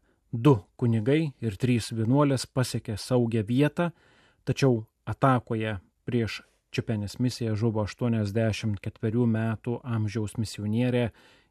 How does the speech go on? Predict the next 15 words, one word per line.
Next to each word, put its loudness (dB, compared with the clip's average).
iš -4
Italijos, -4
Marija 0
Di -4
Coppi. 2
Ji 6
buvo 2
nušauta. 0
Čepenės 2
misija 2
Šiaurės 2
Mozambike 2
rūpinosi -2
Pordenonės 4
vyskupija, -4